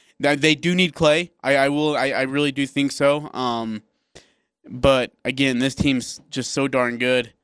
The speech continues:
I mean, and look, they're back at Oracle. All the pressure is on Toronto now, Eric. There's, I mean, really, it's all on Toronto. You split at Toronto. Now you gotta go win two.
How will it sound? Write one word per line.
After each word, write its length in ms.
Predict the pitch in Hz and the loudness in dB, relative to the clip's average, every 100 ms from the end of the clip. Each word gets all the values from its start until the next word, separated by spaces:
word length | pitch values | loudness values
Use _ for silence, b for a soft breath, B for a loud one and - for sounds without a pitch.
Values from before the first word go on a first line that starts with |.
| _ _ - | _ _ -2
I 80 | 139 | 0
mean, 160 | 143 | 2
and 120 | 139 | 2
look, 140 | 147 139 | 0 0
they're 120 | 135 | -2
back 240 | 139 139 | 0 0
at 80 | 147 | 0
Oracle. 320 | 143 147 139 | 0 -2 0
All 160 | 127 214 | 2 2
the 100 | 262 | 0
pressure 420 | - 185 180 170 | 0 0 0 -4
is 100 | - | -4
on 220 | 156 147 | -2 -4
Toronto 440 | 143 139 135 135 120 | -6 0 0 0 -4
now, 220 | 110 107 | -8 -10
Eric. 380 | 110 113 117 - _ _ _ | -4 -4 -4 -8 _ _ _
There's, 340 | 156 165 143 _ - | 0 0 0 _ -4
I 60 | 139 | 0
mean, 160 | 160 | 2
really, 260 | 170 247 135 | 2 0 0
it's 140 | 123 - - | -4 -10 0
all 220 | 170 202 | 2 2
on 220 | 180 165 | 0 -4
Toronto. 520 | 156 143 151 123 101 _ _ _ _ - | -4 -2 0 -2 -10 _ _ _ _ -6
You 180 | 151 214 | -2 -2
split 640 | - 185 151 196 147 - - | -4 -6 0 2 2 -2 -2
at 220 | 165 170 | 0 0
Toronto. 380 | - 156 170 135 | -2 0 0 0
Now 140 | 151 | -2
you 160 | 147 185 | -2 0
gotta 160 | 226 | -2
go 120 | 147 160 | -2 -2
win 280 | 170 147 | 0 -2
two. 400 | 131 - 180 131 | -6 -2 0 0